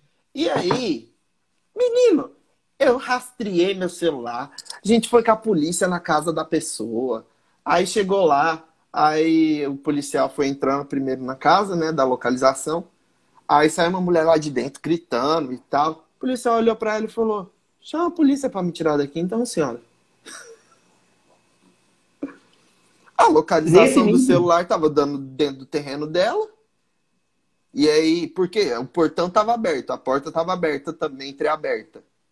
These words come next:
Speaker 1: Então, tipo, era pra ter alguém lá. Ele bateu palma, ninguém saiu, gritou, ninguém saiu, vai entrando aí. E aí,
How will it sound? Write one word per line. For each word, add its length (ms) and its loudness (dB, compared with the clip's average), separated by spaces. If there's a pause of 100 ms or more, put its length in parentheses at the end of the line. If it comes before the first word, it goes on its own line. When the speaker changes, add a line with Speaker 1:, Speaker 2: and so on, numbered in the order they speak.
(180)
Speaker 1:
Então, 300 0
tipo, 240 0
era 180 2
pra 140 2
ter 80 -4
alguém 380 2
lá. 240 -2
Ele 120 -6
bateu 320 -2
palma, 420 0
ninguém 260 0
saiu, 360 0
gritou, 400 0
ninguém 240 -4
saiu, 560 0
vai 300 -8
entrando 500 0
aí. 200 -2 (1040)
E 180 2
aí, 540 2